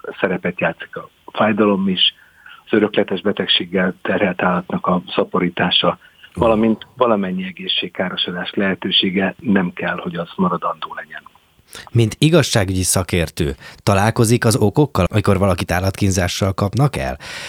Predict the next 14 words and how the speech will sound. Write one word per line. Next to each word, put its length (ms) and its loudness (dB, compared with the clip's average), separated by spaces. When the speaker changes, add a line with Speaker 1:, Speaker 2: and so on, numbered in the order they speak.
Speaker 2:
Ö, 180 2
vizsgálják 560 2
az 120 2
okokat? 640 -2
Speaker 1:
Körülbelül 360 4
ötszáz 320 0
eljárásban 720 0
vettem 380 0
részt, 280 -2
amiben 480 2
állatkínzás 760 0
volt 280 -4
a 160 0
gyanú, 600 2